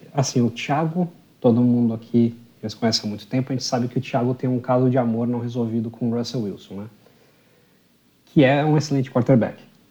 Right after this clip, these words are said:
Eu acho que o Broncos, talvez por o Chargers ter tanto talento,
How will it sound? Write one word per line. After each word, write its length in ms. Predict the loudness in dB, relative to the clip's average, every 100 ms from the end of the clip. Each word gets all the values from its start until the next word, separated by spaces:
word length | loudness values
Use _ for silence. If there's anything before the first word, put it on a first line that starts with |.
| _ _ _ 0
Eu 120 | 2
acho 220 | 4 0
que 140 | 2 4
o 40 |
Broncos, 800 | 4 6 4 2 0 -2 -6 -18 -20 _ _ _ _ _ _ _
talvez 800 | 4 6 6 4 4 0 -6 -12 _ _ _
por 280 | 4 4 4 0 -2
o 120 | -2 0
Chargers 420 | 0 2 2 2
ter 140 | 0
tanto 300 | 2 2 0
talento, 560 | -2 -2 0 -2 -4